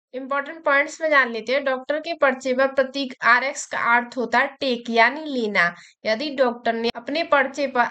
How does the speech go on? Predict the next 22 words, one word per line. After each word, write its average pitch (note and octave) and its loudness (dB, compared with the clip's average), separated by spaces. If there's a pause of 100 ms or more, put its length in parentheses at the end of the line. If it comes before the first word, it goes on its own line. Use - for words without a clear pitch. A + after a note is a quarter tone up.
आरएक्स A#3+ 0
लिखा A#3 -2
है G3+ 2
तो C4+ -4
इसका B3+ 0 (120)
अर्थ A3+ 2
है A3 0
कि C#4+ -4
वो A#3+ 2 (180)
आपको A#3 2
दवाएं A3+ 4
लेने B3+ -2
को D#4 -2 (100)
कह A#3+ 0
रहा F#3+ 4
है। F3+ 0 (720)
अगला C#4 0
प्रश्न D4+ -4
है, D4 4
निम्नलिखित D#4 -4
में A#3 2
से C#4 0